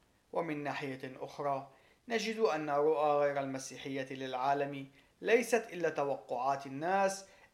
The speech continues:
التي تم اختراعها كي لا يحتاج الناس أن يخضعوا لسلطان الله. من خلال مطابقة أفكارنا مع كلمة الله، نحن نستطيع أن نتعلم كيفية دحض الافتراضات غير التوراتية،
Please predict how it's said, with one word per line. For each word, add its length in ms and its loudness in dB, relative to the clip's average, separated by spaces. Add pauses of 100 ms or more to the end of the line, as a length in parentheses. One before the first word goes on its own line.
التي 340 6
تم 300 -2
اختراعها 1000 6 (220)
كي 200 4
لا 140 10
يحتاج 480 6
الناس 400 2
أن 240 -2
يخضعوا 460 6
لسلطان 540 -2
الله. 480 2 (560)
من 180 2
خلال 500 4
مطابقة 680 0
أفكارنا 560 2
مع 180 -2
كلمة 460 -6
الله، 580 4 (260)
نحن 440 4
نستطيع 640 2
أن 120 -2
نتعلم 560 0
كيفية 440 -2
دحض 460 -2
الافتراضات 840 0
غير 260 0
التوراتية، 960 2